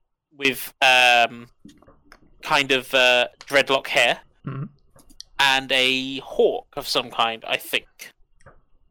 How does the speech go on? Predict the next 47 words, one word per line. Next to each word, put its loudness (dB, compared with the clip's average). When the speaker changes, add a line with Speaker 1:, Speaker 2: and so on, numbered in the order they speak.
Speaker 2:
Okay. -14
Speaker 1:
But -10
yeah, 4
you -2
basically, 0
you -4
start 4
with -8
a -12
basic -4
gun, 0
you -16
go 4
through -2
the -8
dungeon, -2
enemies -2
drop -6
guns -4
that -12
you -6
pick -4
up, 0
use, -4
and 2
it's -4
just 0
trying 2
to -2
get -4
from -8
A -2
to -20
B. 0
The 0
big 0
thing -2
is -2
that 0
it -2
is -4
a, -2
uh, -2
apart 0
from -4
it -2
all -2